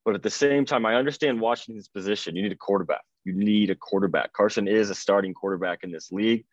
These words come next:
simply based on his talent. That doesn't mean he's not gonna be exasperated.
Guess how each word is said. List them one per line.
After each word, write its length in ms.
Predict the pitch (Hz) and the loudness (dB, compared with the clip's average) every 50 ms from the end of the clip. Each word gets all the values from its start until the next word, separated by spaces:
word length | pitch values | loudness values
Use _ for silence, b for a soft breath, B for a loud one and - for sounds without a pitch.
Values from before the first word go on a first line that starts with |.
| b b b b _ _ _ _ | b b b b _ _ _ _
simply 460 | - - - - 151 147 143 127 113 | -16 -12 -2 0 0 0 0 -2 -2
based 320 | 95 107 104 107 104 - | 0 0 -2 -2 -2 -4
on 140 | 107 95 90 | -6 -6 -6
his 120 | 85 78 - | -6 -10 -12
talent. 460 | _ - - 101 110 113 95 85 78 - _ _ _ _ _ _ _ _ _ - | _ -8 -6 -4 -2 -2 -2 -2 -4 -8 _ _ _ _ _ _ _ _ _ -8
That 100 | 101 90 | -4 -4
doesn't 240 | 120 110 135 123 | -2 -2 -2 -2
mean 140 | 120 117 113 | -2 -2 -2
he's 120 | 104 92 90 | -4 -6 -6
not 160 | 104 98 95 | -6 -6 -6
gonna 120 | 98 95 | -6 -6
be 100 | 92 92 | -6 -6
exasperated. 720 | 85 80 85 85 80 82 - - - 82 73 69 71 - - | -8 -6 -6 -6 -6 -6 -6 -8 -6 -6 -6 -6 -6 -10 -12